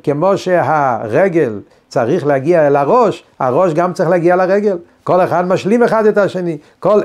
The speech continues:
איבר באיברי האדם משלימים אחד את השני. אבל זה בדיוק הנקודה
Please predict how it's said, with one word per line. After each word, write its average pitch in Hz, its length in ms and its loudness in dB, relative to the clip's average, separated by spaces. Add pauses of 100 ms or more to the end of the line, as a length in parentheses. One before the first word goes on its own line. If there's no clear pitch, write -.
איבר 202 320 2
באיברי 160 420 2
האדם 196 400 2 (260)
משלימים 160 440 -2
אחד 160 220 -2
את 147 120 -4
השני. 127 320 -8 (540)
אבל 143 260 0
זה 139 140 2
בדיוק 196 320 0
הנקודה 151 800 -2